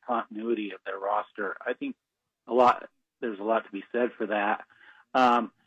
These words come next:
I think they've, they've using analytics well. Um, and then, and then, you know, they haven't, they haven't played a road game yet. They've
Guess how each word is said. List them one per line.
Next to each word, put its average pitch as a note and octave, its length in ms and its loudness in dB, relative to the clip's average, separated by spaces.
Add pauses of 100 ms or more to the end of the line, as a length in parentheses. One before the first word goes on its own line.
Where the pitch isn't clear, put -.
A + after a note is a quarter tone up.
(320)
I B2 120 0
think C#3 300 0
they've, C3 280 2 (200)
they've A#2+ 200 2 (500)
using C3+ 360 4
analytics B2+ 680 2
well. G2 460 -2 (360)
Um, A#2+ 280 2
and D3 120 2
then, D3 260 4 (100)
and D3+ 100 2
then, D3 240 2
you F3+ 80 -2
know, C#3 140 6
they C#3 100 2
haven't, D3+ 340 0 (400)
they D3 140 2
haven't D3 300 -2 (400)
played A#2+ 200 4
a A#2+ 60 2
road A2+ 400 2
game G2 260 0
yet. F2+ 280 -4 (240)
They've G#2+ 180 -4